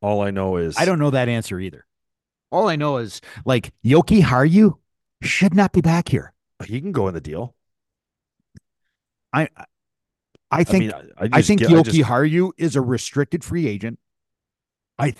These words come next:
Speaker 2: I do believe that he has some sort of,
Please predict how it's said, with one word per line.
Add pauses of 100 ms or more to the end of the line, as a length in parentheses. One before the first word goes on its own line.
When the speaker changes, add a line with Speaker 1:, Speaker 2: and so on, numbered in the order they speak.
(100)
Speaker 2:
I
do
believe (400)
that
he
has (320)
some
sort
of,